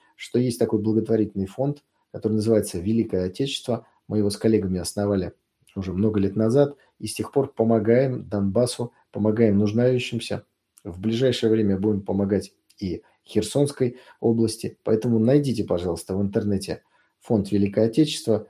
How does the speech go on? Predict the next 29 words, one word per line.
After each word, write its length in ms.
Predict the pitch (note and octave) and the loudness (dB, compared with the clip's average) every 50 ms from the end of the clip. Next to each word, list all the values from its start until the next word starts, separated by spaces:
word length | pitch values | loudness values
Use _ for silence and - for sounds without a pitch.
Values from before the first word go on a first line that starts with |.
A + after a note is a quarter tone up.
| _ _ - | _ _ -10
сделайте 500 | G2 G2 A2+ C#3 C#3+ A#2+ G#2 G2+ - G2 | -8 -2 4 4 6 6 6 2 0 -2
пожертвование, 680 | G2+ G2+ G2+ G#2 A2+ G2+ - - - F2+ F#2 F2+ E2 - | 0 0 2 4 2 2 0 -2 -6 -6 -6 -4 -6 -4
а 320 | - A2+ G#2 G2 F#2 - - | -4 -2 -2 -2 -2 -4 -6
сделать 440 | A2 G#2+ A2+ B2 A#2 G#2 G2 - - | -8 -4 0 2 2 2 2 0 -4
это 260 | F#2 - F2+ D#2+ - - | -6 -6 -8 -8 -8 -6
можно 380 | G#2 G#2 G2+ G2 G2+ F2 E2+ E2 | -4 -4 -2 -2 -4 -6 -10 -10
по 200 | - _ A2+ G#2 | -6 _ -4 -2
безналу 640 | G#2 G#2+ G#2 A2 C3 C#3+ D3+ D3+ D3 C#3+ - - - _ | 0 -2 -2 0 2 2 4 4 4 2 2 -2 -10 _
и 100 | - G#2+ G2+ - _ | -8 -8 -8 -6 _
только 360 | - C#3 B2 G2+ - - - | 4 4 4 4 2 -4 -4
по 100 | - G2+ | -4 -2
безналу, 600 | F#2 G2+ G#2 G2 A2 B2 C3 C#3+ C#3+ C3+ C3+ - - - _ _ | -2 -2 -2 0 0 0 2 2 2 2 0 -6 -12 -20 _ _
и 100 | - A2+ | -6 -4
сделать 320 | G#2+ A#2 B2+ A#2 G#2+ G#2+ - | -2 2 4 4 4 2 0
это 260 | G2+ - F2 - - | -2 -4 -4 -4 -4
очень 360 | - A#2 G2 - - F2 E2+ E2 | -4 -6 -4 -4 -6 -10 -10 -8
просто, 500 | - - B2+ C#3 C3+ - - G#2 - - - - _ _ _ _ _ _ _ _ _ _ _ _ | -4 -2 0 0 -2 0 -4 -4 -4 -4 -12 -20 _ _ _ _ _ _ _ _ _ _ _ _
и 100 | _ C3 | _ 0
мы 140 | A#2 A#2+ C3+ | 2 2 2
поможем. 500 | B2+ A#2 G2 F#2 D2+ C2 - B1+ B1+ - _ _ - - _ _ | 2 2 2 2 0 -4 -8 -12 -14 -16 _ _ -20 -20 _ _
Сейчас 500 | - - B2+ B2 - F#3+ F#3 - - - - - - G#2+ G#2+ - - G#2 F#2+ - | -8 -6 -2 2 2 2 2 0 -4 -10 -14 -18 -16 -16 -16 -14 -14 -14 -16 -10
хочу 300 | - - G#2+ - - F#2+ | -2 -2 -2 -2 -2 -8
сказать, 340 | - - A2+ A2 C#3+ D3 C#3+ | -2 0 2 4 4 2 2
что 220 | - - G2 E2+ | 0 -2 -4 -4
директор 480 | D#2 F#2 A2 A#2+ A#2 - - - G#2 G2 | -2 -2 0 2 2 2 0 -2 -6 -6
фонда 360 | - - G#2 F#2+ F#2 F#2+ E2 | -4 -4 -4 -2 -2 -2 -2
Владимир 320 | F2 F#2 F#2 G2 G2+ G2 | -2 -4 -2 -2 -4 -2
Павлович 260 | - F#2 F2 - - | -2 -4 -4 -2 -2
Обозный 480 | G2+ G#2 B2+ D3 C#3+ D3 B2+ A2 - | -4 0 0 0 0 2 0 -2 -4